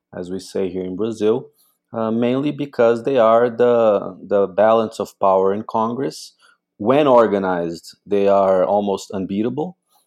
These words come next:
and they have the backing of Rodrigo Maia himself, who was very keen on protecting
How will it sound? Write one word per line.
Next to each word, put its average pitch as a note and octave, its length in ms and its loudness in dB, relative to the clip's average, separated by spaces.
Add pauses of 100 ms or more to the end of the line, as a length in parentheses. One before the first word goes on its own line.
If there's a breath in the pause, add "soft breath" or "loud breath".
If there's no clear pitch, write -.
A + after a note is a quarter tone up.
(140)
and A#2 200 0
they C#3 140 0
have A#2 400 0
the B2+ 80 -2
backing A2+ 580 0
of G2 240 0
Rodrigo G#2+ 260 -2
Maia G2+ 260 -2
himself, A2+ 720 -2 (160)
who G2+ 180 -2
was F#2+ 240 0
very A2 460 2 (400)
keen C#3+ 300 -2
on G2 160 -4
protecting G#2 640 -2